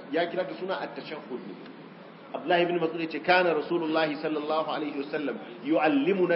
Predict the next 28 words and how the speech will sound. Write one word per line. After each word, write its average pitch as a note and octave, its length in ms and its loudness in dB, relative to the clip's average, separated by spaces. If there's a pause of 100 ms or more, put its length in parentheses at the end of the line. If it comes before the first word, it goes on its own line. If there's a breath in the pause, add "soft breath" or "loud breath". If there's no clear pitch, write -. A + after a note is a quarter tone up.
at-tashahhud - 880 2
kama E3 340 4
yu'allimuna D3 720 2
as-surata D#3 400 -4
min C3 100 -6
al-Qur'an. A2 400 -8 (640)
Haka E3+ 240 -8
sun C#3+ 240 -12
kira A#2+ 160 -6
ta - 160 -10
at-tashahhud, - 880 -4
yin E3+ 240 2
shaida D#3 720 0
cewa C#3 320 -2
la C#3 160 0
ilaha B2 320 -6
illa A#2+ 160 -6
Allah. A2+ 140 -8 (100)
To B2+ 80 -12
kai D#3+ 100 -4
ka E3 140 -2
zo E3 160 -4
ka E3 160 -2
ce D3 160 -6 (400)
ai A#2 80 -4
tayya C#3+ 320 0
zuwa C#3 160 0
salihi. A2+ 320 -4